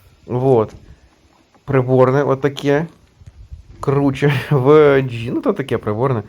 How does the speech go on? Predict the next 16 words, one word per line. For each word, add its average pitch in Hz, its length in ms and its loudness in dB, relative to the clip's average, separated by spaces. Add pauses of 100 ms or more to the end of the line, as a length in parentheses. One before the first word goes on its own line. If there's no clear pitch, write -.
(1300)
Отак 143 400 2
виконані 139 560 0
педалі. 190 500 2 (340)
Тобто 127 260 -6
тут 302 440 -4
ще - 360 2
подумали 156 520 2
про 143 400 0
комфорт. 127 600 -4
І 226 80 -6
самі 165 360 2
всі 135 240 -6
елементи, 147 680 2
воно 110 340 -6
акуратненько, 139 920 0
все - 240 -16